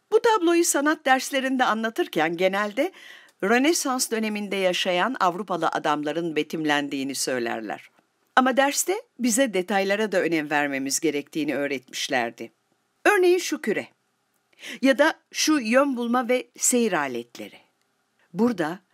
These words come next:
bir sanat eserine bakarak geçmişin birbirine bağlı mekanlardan oluştuğunu anlıyoruz. İnsanlar birbirleriyle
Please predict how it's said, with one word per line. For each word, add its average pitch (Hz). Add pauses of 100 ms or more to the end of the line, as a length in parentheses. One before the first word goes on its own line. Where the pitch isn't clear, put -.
(140)
bir 165
sanat 190
eserine 151
bakarak 160 (540)
geçmişin 185
birbirine 175
bağlı 156
mekanlardan 160
oluştuğunu 139
anlıyoruz. 127 (540)
İnsanlar 240
birbirleriyle 226